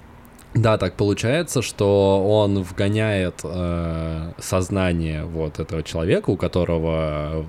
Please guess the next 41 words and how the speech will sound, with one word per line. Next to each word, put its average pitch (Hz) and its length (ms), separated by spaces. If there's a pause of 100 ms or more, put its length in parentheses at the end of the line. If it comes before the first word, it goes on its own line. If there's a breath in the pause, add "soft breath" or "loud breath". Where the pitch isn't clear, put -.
в, - 300
в - 20
которого 87 440
он 85 200 (120)
вживлен, 85 520 (220)
чип, - 280 (420 loud breath)
э, 85 300
вгоняет 92 440
сознание 110 520
в - 100
подсознание. 82 840 (680)
И 92 280
в - 80
концовке 117 500
получается, 98 640
что 87 580
этот 87 280
главный 90 340
герой, 92 320
он 101 140
просыпается 90 800
в 82 40
больнице, 90 640
якобы 90 400
после 87 320
аварии, 117 400
видит 95 240
там 90 160
свою 87 300
жену, 107 340
она 95 220
жива, 87 320
ну, 143 100
то 101 140
есть 90 160
он 95 100
в 90 60
своем 95 220
подсознании 147 640
проецирует 98 640
то, 165 180